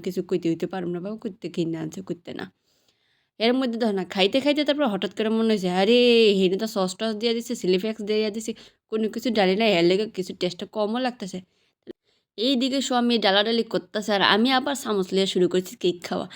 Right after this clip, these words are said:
মানে খাওয়া বন্ধ করুম না। মানে আমি ভাবতেছিলাম কেকগুলো আমার কে-, বাগের কেক যতটুকু আছে আমি তোর খায়া লই কেন কি, পরে আর খাইতে পারবো না, পিৎজাটা খাইলে আবার কেক খাইতে পারবো না। এই কয়ে শুরু করছে আবার কেক খাওয়া। কিন্তু কি কমু,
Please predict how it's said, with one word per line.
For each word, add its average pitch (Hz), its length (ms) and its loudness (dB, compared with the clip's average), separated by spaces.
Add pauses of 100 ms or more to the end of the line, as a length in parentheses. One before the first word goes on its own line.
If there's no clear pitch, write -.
(260)
মানে 240 200 -4
খাওয়া 185 320 0
বন্ধ 185 240 4
করুম 214 280 -2
না। 175 120 -2 (320)
মানে 240 180 -4
আমি 214 160 0
ভাবতেছিলাম 202 440 -2
কেকগুলো 190 400 2
আমার 202 260 4
কে-, 208 180 -2
বাগের 185 340 4
কেক 220 220 0
যতটুকু 185 360 -2
আছে 175 140 -10
আমি 196 140 -4
তোর 214 200 -6
খায়া 170 300 -6
লই 180 140 -2
কেন 170 160 -6
কি, 170 140 -8
পরে 196 320 -12
আর 208 80 -8
খাইতে 185 260 -4
পারবো 190 180 -2
না, 165 80 -6
পিৎজাটা 196 460 -8
খাইলে 214 360 -6
আবার 208 200 -4
কেক 165 260 -10
খাইতে 180 220 -14
পারবো 190 220 -6
না। 185 120 -4 (480)
এই 185 140 -2
কয়ে 190 260 -4
শুরু 180 280 -4
করছে 185 300 -8
আবার 190 220 -4
কেক 160 320 -10
খাওয়া। 180 280 -8 (500)
কিন্তু 196 300 -4
কি 208 120 -4 (140)
কমু, 202 260 -6